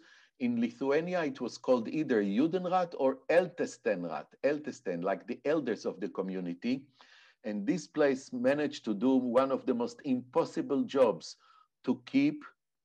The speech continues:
life going as normal as possible. The doctors worked hard and they managed for over two years to avoid the spread of pandemics, having no material, hardly any medication. And education continued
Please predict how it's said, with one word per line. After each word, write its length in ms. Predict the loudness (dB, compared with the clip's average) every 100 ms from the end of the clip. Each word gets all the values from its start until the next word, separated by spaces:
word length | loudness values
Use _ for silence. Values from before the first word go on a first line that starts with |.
| _ _ _ -6
life 580 | 4 6 6 4 -2 -10
going 440 | 2 4 4 2 -2 -4
as 120 | -4
normal 480 | -2 -2 0 0 0
as 160 | 0 -2
possible. 540 | -4 -4 -4 -6 -4
The 140 | -2 0
doctors 580 | 2 0 0 0 0
worked 380 | 2 2 2 -2
hard 360 | 0 2 2 0
and 160 | -2
they 120 | 0 0
managed 400 | 0 -2 -4 -6
for 240 | -4 -2
over 240 | 0 0 -2
two 200 | 0 2
years 340 | 2 0 -4 -8
to 160 | -8 -6
avoid 640 | -6 -6 -4 2 4 4 0 -14 -20 -20 -6
the 120 | -6
spread 440 | -6 4 6 6
of 240 | 2 -2 2
pandemics, 800 | 2 2 2 2 2 0 -6 -14 -12 -4
having 640 | -2 0 0 0 0 0
no 280 | 4 4 4
material, 720 | 0 -6 -2 0 2 2 0 -6 -2
hardly 420 | 2 2 2 -2 0
any 220 | 0 0
medication. 880 | -2 0 0 0 0 0 -2 -6 -8 _ -20 -20 -20 -20 -20 _ _
And 360 | 2 2 0 0
education 840 | 2 4 2 4 4 4 0 -6 -2
continued 800 | 0 0 -4 -4 -2 -2 -2 -6